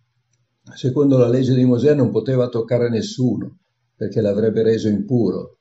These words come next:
Tutto quello che toccava diventava impuro. Per questo motivo gli si avvicinò di nascosto,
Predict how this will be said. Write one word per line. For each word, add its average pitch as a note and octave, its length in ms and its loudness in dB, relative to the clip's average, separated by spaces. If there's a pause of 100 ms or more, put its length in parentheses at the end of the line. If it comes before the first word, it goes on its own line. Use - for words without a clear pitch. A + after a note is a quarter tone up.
(120)
Tutto B2 280 -6
quello A#2 200 0
che A2 120 -2
toccava A#2 560 0
diventava G2 480 -4
impuro. F#2 720 -6 (720)
Per A2 140 -8
questo A#2+ 240 -2
motivo A#2 440 2
gli G#2 120 0
si G#2+ 160 -2
avvicinò G#2+ 580 -2
di G#2+ 140 -4
nascosto, B2+ 1000 -2